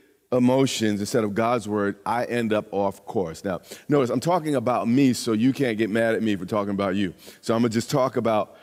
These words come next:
uh, my stuff. But, but we all go through the same thing on, you know, different levels, different times.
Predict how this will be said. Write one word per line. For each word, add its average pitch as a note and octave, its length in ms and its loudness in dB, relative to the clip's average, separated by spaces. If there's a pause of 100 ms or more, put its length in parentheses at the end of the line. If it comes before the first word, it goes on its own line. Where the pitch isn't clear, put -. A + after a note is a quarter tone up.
(160)
uh, F#2+ 180 -2
my B2 300 2
stuff. G#2+ 360 -2
But, G#2+ 220 0
but B2 100 2
we C3 80 4
all E3 220 2
go C#3+ 240 2
through C#3 400 2 (200)
the A2+ 80 -4
same B2 320 0
thing A#2+ 340 2
on, G2+ 200 -2
you G#2+ 160 0
know, G#2 140 2
different A#2+ 340 0
levels, A#2 300 2
different G#2+ 260 -2
times. A2 480 -2